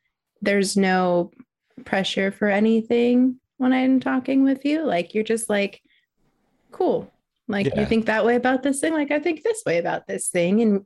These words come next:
Speaker 1: you can just have, like, a really, really genuine friendship, especially, like, I mean, I, I love the persona. Um, but when that comes down,
Speaker 2: Oh, yes,
Speaker 1: you
Speaker 2: yes.
Speaker 1: know, like,
Speaker 2: Yeah.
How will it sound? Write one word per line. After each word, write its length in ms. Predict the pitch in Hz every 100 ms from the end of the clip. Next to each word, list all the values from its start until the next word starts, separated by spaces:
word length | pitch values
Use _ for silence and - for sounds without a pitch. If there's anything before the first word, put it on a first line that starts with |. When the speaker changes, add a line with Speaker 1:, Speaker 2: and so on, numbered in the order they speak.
| -
Speaker 1:
you 40 |
can 100 | 220
just 140 | 233 240
have, 120 | 247
like, 220 | 226 214 -
a 120 | 196
really, 480 | 202 190 180 180 - _ _ _ _ 349
really 220 | 508 269
genuine 500 | 190 175 185 175 170
friendship, 540 | - 175 - 175 175 -
especially, 380 | 208 240 254
like, 240 | 220 208 - - - -
I 40 |
mean, 160 | 247 220
I, 160 | 214 214
I 60 | 208
love 180 | 196 196
the 60 |
persona. 720 | - 185 - 180 175 160 208 - -
Um, 380 | 208 185 170 202 _ _ -
but 220 | 220 196
when 160 | 202 196
that 240 | 175 -
comes 320 | - 190 170 -
down, 180 | 156
Speaker 2:
Oh, 280 | 131 123 113
yes, 320 | 110 104 82 254
Speaker 1:
you 60 |
Speaker 2:
yes. 300 | 247 233 233
Speaker 1:
know, 60 | 226
like, 180 | 247 240
Speaker 2:
Yeah. 160 | 78